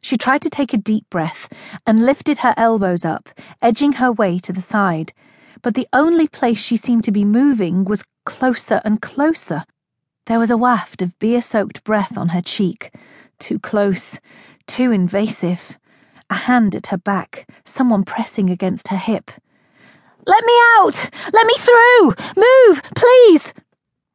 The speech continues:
A hand reached down between her shoulders, grabbing her coat and pulling her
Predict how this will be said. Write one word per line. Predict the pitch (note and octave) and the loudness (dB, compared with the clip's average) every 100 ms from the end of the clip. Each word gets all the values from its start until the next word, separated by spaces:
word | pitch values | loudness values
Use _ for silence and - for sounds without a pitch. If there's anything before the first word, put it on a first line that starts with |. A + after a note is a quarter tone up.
| _ _ | _ _
A | G3+ | -8
hand | - A#3 B3+ A3 | -2 0 0 0
reached | G3 C4 - | -2 -4 -4
down | A#3+ F#3 E3+ | -4 0 -2
between | F3 G3 - G3+ | -2 -6 -4 -2
her | G3+ G#3 | -2 -4
shoulders, | - F#3+ F3+ F3+ E3+ | -4 -4 -2 -4 -6
grabbing | - A3 B3+ D4+ D4+ | -2 0 0 0 -2
her | C4 | -2
coat | A#3+ - G#3+ E3 - - - - | -4 -2 -2 -2 -8 -20 -20 -6
and | - A3+ - | -2 -2 -4
pulling | - E4 D#4 A3 F3+ | 0 2 4 2 0
her | F3 | -2